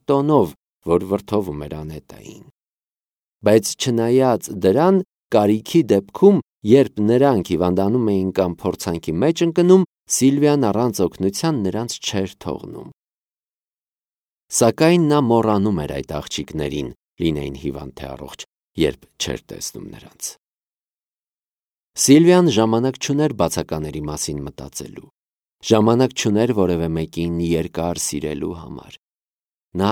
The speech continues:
այնքան գործ ուներ, որ ոչ մի ազատ րոպե չէր մնում։ Հարդարանք, տնտեսություն, ուտել, կարել, չափսափորձում,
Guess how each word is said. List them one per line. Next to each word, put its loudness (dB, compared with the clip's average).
այնքան -2
գործ 0
ուներ, -2
որ 4
ոչ 2
մի 0
ազատ 0
րոպե 0
չէր -4
մնում։ -10
Հարդարանք, -2
տնտեսություն, 0
ուտել, 0
կարել, 4
չափսափորձում, 0